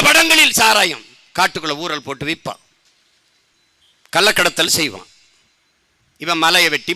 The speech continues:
மணலை வெட்டி கடத்துறான், அதுவும் கள்ளக்கடத்தல் தான், கொள்ளக்கூட்டம் தான்.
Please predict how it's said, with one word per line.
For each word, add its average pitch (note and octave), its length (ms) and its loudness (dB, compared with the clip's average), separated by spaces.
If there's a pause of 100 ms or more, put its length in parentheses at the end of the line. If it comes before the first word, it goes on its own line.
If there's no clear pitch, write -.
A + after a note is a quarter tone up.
மணலை D#3+ 280 -2
வெட்டி C#3 180 -8
கடத்துறான், A3 460 -8 (1500)
அதுவும் A3+ 220 -2
கள்ளக்கடத்தல் B2+ 540 -4
தான், - 160 -12
கொள்ளக்கூட்டம் A#2+ 520 -2
தான். E3+ 120 -12